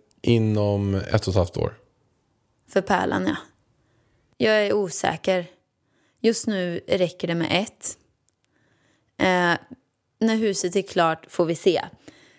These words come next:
Speaker 2: Sen så är det jäkligt mycket frågor om mina produkter. Varför har Alex målade naglar?
Speaker 1: Jag har dem målade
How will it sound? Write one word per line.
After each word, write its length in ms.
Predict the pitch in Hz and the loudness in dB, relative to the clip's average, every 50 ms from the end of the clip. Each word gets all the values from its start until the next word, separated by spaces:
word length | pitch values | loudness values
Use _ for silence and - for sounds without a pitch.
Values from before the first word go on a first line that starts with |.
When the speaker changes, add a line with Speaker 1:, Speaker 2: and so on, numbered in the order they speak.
| _ _ | _ _
Speaker 2:
Sen 360 | - - 254 247 247 240 247 | 0 2 4 4 4 0 -2
så 120 | 240 - 302 | 0 2 2
är 380 | 269 - 226 214 190 180 180 | 4 4 4 6 6 4 4
det 120 | 175 180 185 | 2 -2 -4
jäkligt 760 | 190 180 180 185 - 277 339 - 147 - - - 240 247 - | -6 -8 -10 0 0 2 2 2 -2 -6 -4 -2 0 0 2
mycket 300 | - 240 240 - 190 175 | 2 0 0 -2 -4 -6
frågor 340 | - - 196 180 170 175 - | -2 -2 -2 0 0 0 0
om 120 | - 175 180 | 0 0 -2
mina 360 | 175 170 165 160 147 - - _ _ | -2 -4 -4 -4 -4 -6 -8 _ _
produkter. 680 | - - 185 175 175 156 - - - - - - - - - _ _ _ _ _ _ _ _ _ _ _ _ _ _ _ _ _ _ _ | -6 -4 -2 0 0 -2 -4 -8 -6 -2 -2 -2 -2 -4 -8 _ _ _ _ _ _ _ _ _ _ _ _ _ _ _ _ _ _ _
Varför 380 | _ 240 220 220 220 - - 226 | _ 2 2 2 2 0 0 2
har 120 | 240 220 | 2 4
Alex 400 | 208 214 208 196 190 185 - - | 4 4 2 2 0 -4 -6 -8
målade 400 | 220 214 208 190 185 175 175 180 | -4 -4 0 0 0 0 0 -2
naglar? 480 | 185 202 202 202 196 175 190 202 277 330 - _ _ _ _ _ _ _ _ _ _ _ _ _ _ _ _ _ _ _ _ _ _ _ _ _ _ _ _ _ _ _ _ _ _ | -2 0 0 0 0 2 0 0 0 -2 -6 _ _ _ _ _ _ _ _ _ _ _ _ _ _ _ _ _ _ _ _ _ _ _ _ _ _ _ _ _ _ _ _ _ _
Speaker 1:
Jag 160 | 110 110 110 | 4 4 6
har 240 | 117 127 127 123 123 | 6 6 4 4 4
dem 340 | 117 107 104 104 104 101 - _ _ _ _ _ _ _ _ - | 2 0 0 -2 -4 -6 -8 _ _ _ _ _ _ _ _ 0
målade 600 | 101 110 113 107 101 101 104 101 95 98 101 104 | 4 4 6 6 4 2 0 0 0 -2 -2 -4